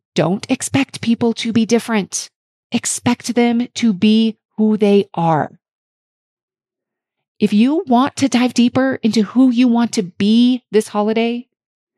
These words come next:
figuring out how to identify and address your needs,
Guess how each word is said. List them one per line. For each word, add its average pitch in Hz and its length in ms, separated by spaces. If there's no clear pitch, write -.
figuring 254 400
out 233 220
how 226 460
to 233 160
identify 220 580
and 202 180
address 196 280
your 208 100
needs, 202 460